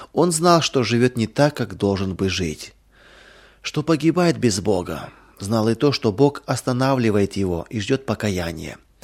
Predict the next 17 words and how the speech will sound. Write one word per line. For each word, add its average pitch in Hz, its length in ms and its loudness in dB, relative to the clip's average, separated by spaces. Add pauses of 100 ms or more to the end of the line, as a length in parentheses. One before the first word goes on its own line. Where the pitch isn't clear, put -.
(420)
Но 170 140 2
он 180 200 0
не 131 140 -2
хотел 127 400 -4
смиряться. 78 680 -6 (840)
Дочитав - 520 -4
статью, 117 520 -2 (340)
Игорь 147 300 2
небрежно 123 520 2
бросил 113 360 2
журнал 101 380 0
на 107 140 0
стул 139 500 0
и 160 140 0
вышел 98 320 -4
из - 200 -4
комнаты. - 520 -6